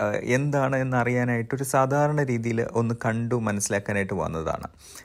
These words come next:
എന്നാൽ അതിൻ്റെ ഓരോ സ്റ്റെപ്പും, ആ, ഓരോ വെബിനാറിൻ്റെ ഓരോ ഏരിയാസും മുന്നോട്ട് പോകുന്ന സമയത്ത് എനിക്ക് മനസ്സിലാക്കാനായിട്ട് കഴിഞ്ഞത് എൻ്റെ മനസ്സിനോട് പല കാര്യങ്ങളും ആ വെബിനാർ സംസാരിക്കുന്നുണ്ടായിരുന്നു.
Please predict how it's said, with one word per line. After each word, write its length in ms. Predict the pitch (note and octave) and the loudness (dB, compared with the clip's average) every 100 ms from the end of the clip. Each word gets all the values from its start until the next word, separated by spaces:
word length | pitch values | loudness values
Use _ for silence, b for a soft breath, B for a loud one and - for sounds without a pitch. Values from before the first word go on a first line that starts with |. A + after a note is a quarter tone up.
| - | -2
എന്നാൽ 260 | C3+ C3+ C3 | 0 2 4
അതിൻ്റെ 260 | C3 C3+ | 2 2
ഓരോ 520 | - C3 C3+ C#3 D3 D3+ | 2 2 2 2 2 0
സ്റ്റെപ്പും, 560 | - A#2 A2+ A#2 A2+ - | -2 -4 -4 -6 -6 -8
ആ, 120 | - - | -8 -4
ഓരോ 340 | A2 B2+ C#3 | 0 2 2
വെബിനാറിൻ്റെ 560 | A#2+ G2+ B2 B2 C3 A#2 | 2 0 0 0 0 0
ഓരോ 440 | - A#2+ B2+ C#3+ | 2 2 2 2
ഏരിയാസും 580 | - A2+ A#2 A#2 - A#2 | 2 2 2 0 0 -2
മുന്നോട്ട് 300 | G#2 A2 G#2+ | 0 0 0
പോകുന്ന 300 | G#2 F#2+ G2+ | -2 0 0
സമയത്ത് 480 | G#2+ G#2 E2+ - - b b b b _ | -2 -2 -2 -4 -6 b b b b _
എനിക്ക് 180 | D#3+ E3+ | -2 0
മനസ്സിലാക്കാനായിട്ട് 720 | C#3+ G#2+ - A#2 A#2 A2 G#2+ G2 | 0 0 2 2 2 0 0 -2
കഴിഞ്ഞത് 360 | D#2+ D#2 - - b b b b _ | -2 -2 -4 -6 b b b b _
എൻ്റെ 160 | D3 E3+ | 0 2
മനസ്സിനോട് 680 | D3 A2 A#2 - C3+ C3 B2+ | 2 2 0 0 0 0 2
പല 220 | G#2 G2+ | 2 2
കാര്യങ്ങളും 520 | F#2+ F#2 F#2 F2 - - G#2 | 4 2 2 0 -4 -4 -2
ആ 80 | G#2+ | 0
വെബിനാർ 520 | G2 F2 F#2+ F#2+ - | 0 0 2 0 -2
സംസാരിക്കുന്നുണ്ടായിരുന്നു. 1120 | - F2 F2 G2+ G2+ G#2+ F#2 D2+ D2+ - | -4 -6 -2 0 0 -2 -4 -2 -4 -6